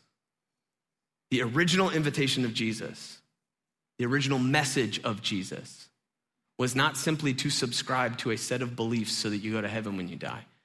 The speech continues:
It was to follow him in a way of life, to be with him, to become like him, to do the things that he did,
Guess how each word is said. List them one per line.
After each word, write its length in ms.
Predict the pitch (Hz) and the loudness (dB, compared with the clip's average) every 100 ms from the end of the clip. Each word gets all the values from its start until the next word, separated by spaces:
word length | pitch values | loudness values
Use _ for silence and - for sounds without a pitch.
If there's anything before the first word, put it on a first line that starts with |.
| _ - - | _ -20 -6
It 60 | 123 | -2
was 180 | 117 120 | -2 -2
to 160 | 113 | -4
follow 680 | 107 - - 139 156 156 120 | -6 -10 -2 0 2 2 0
him 360 | - 110 98 - _ _ _ _ _ _ _ | -2 -6 -8 -12 _ _ _ _ _ _ _
in 220 | 127 123 | 0 0
a 100 | 127 | 0
way 440 | 110 107 123 127 127 | -2 0 0 2 0
of 200 | 117 107 | -2 -2
life, 540 | 110 117 117 - - _ _ _ _ _ _ _ _ _ _ _ _ _ _ _ _ | -2 -2 -4 -10 -16 _ _ _ _ _ _ _ _ _ _ _ _ _ _ _ _
to 80 | - | -2
be 400 | 131 117 180 202 | -2 0 4 4
with 280 | 160 208 - | 4 2 0
him, 300 | 117 104 - _ _ _ _ _ _ _ _ | -4 -4 -10 _ _ _ _ _ _ _ _
to 240 | - 165 139 | 4 4 4
become 840 | 117 156 - 151 - 202 214 185 | 2 0 2 0 4 6 6 6
like 260 | 143 120 | 4 0
him, 240 | - 131 110 | 0 0 0
to 100 | 143 | 0
do 420 | 120 117 196 220 | -2 -2 0 2
the 140 | 202 190 | 2 0
things 420 | - 190 190 156 | 2 2 2 0
that 140 | 143 | -2
he 260 | - 175 170 | -2 0 0
did, 440 | 131 127 101 - | 2 0 0 -4